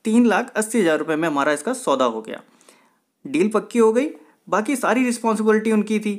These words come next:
पेपर्स को ट्रांसफ़र कराना, पेपर वहाँ से लेना और हमारी रिस्पॉन्सिबिलिटी और सामने वाले की, तो काफ़ी चीज़ें मैटर करती हैं। तो ये डील हमको कहीं से कहीं तक बुरी नहीं लगी। इसमें कुछ कमीशन हमने उनको खुला जो ऊपर रखा था वो हमने उनको दिया,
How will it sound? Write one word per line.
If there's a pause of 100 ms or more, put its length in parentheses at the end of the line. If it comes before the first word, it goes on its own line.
(640)
पेपर्स
को
ट्रांसफ़र
कराना,
पेपर
वहाँ
से
लेना (320)
और
हमारी
रिस्पॉन्सिबिलिटी
और
सामने
वाले
की, (340)
तो
काफ़ी
चीज़ें
मैटर
करती
हैं। (200)
तो
ये
डील
हमको
कहीं
से
कहीं
तक
बुरी
नहीं
लगी। (340)
इसमें
कुछ
कमीशन
हमने
उनको (100)
खुला
जो
ऊपर
रखा
था (100)
वो
हमने
उनको
दिया,